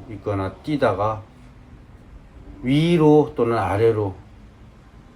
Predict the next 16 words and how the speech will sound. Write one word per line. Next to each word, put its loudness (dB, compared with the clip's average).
상태를 -2
살펴보니 -4
역시 -8
위아래까지 0
꽉 0
막혀 -6
있을 -6
때 -8
그 -4
절망감은, -2
어, -12
웬만해서는 -4
이해하기 -2
힘들 -4
수 -12
있습니다. -14